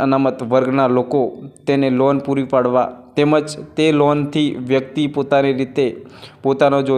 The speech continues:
નવો ધંધો શરૂ કરવો હોય અથવા કોઈ પણ સાધન ખરીદીને પણ પોતાનો ધંધો ચાલુ કરવો હોય, તો આ યોજનાનો મુખ્ય અને મેઇન હેતુ બિન અનામત વર્ગના જે લોકો હોય છે,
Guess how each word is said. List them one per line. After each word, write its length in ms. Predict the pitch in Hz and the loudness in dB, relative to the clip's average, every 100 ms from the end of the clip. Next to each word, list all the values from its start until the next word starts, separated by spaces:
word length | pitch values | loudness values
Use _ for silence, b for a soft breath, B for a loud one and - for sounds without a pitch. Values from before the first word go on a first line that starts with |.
| 120 | 0
નવો 180 | 135 135 123 | 0 0 0
ધંધો 260 | 127 135 147 | 0 0 0
શરૂ 200 | 147 139 135 | 0 0 2
કરવો 240 | 135 131 127 | 0 2 0
હોય 180 | 120 110 B B B 131 | 0 -4 B B B -2
અથવા 260 | 147 147 139 | 2 2 2
કોઈ 160 | 151 151 | 0 0
પણ 180 | 147 143 135 | 0 0 2
સાધન 320 | 123 139 139 - | 2 2 -2 -2
ખરીદીને 520 | 131 135 139 143 143 127 - B B - | 0 0 2 2 2 -2 -6 B B -6
પણ 160 | 135 135 | -4 -2
પોતાનો 320 | 135 139 135 123 | 0 0 0 0
ધંધો 240 | 127 127 139 139 | 0 2 2 2
ચાલુ 200 | 139 131 | 2 0
કરવો 240 | 127 127 120 | 0 0 0
હોય, 160 | 120 117 B B B | -2 -6 B B B
તો 60 | 135 135 | 2 4
આ 60 | 139 | 4
યોજનાનો 440 | 139 135 151 147 131 131 | 2 0 0 0 0 -2
મુખ્ય 360 | 139 - 151 135 - - | -2 0 2 2 -2 -6
અને 180 | 135 135 131 131 | -2 0 0 2
મેઇન 260 | 147 143 135 | 2 0 -2
હેતુ 260 | 139 151 131 - B B - | -2 -2 -4 -6 B B -4
બિન 200 | 147 151 - | 0 0 0
અનામત 420 | 135 135 139 135 123 | 0 2 0 0 -2
વર્ગના 340 | 127 131 135 131 | -2 0 -2 0
જે 100 | 131 | -2
લોકો 400 | 120 120 143 139 | -2 -2 0 0
હોય 140 | 135 135 | 0 -2
છે, 100 | 135 | -4